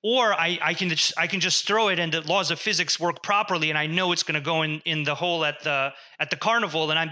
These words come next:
definitely gonna win a toy. It's like playing a rigged carnival game versus a fair carnival game. Like, why would I ever not play the one that's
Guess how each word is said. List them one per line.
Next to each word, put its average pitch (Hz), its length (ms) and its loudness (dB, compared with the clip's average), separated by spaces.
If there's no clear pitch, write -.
definitely 226 440 0
gonna 143 180 -2
win 139 140 0
a 139 40 -2
toy. 123 200 -4
It's 131 100 -2
like 190 160 0
playing 220 240 0
a 165 100 2
rigged 208 380 -2
carnival 165 400 0
game 147 320 -2
versus 165 260 0
a 160 80 0
fair 233 280 2
carnival 143 400 -2
game. 117 240 -6
Like, 151 140 -4
why 196 400 2
would 208 180 2
I 190 120 2
ever 175 540 2
not 185 420 0
play 170 200 2
the 160 140 -2
one 147 500 0
that's 147 240 -2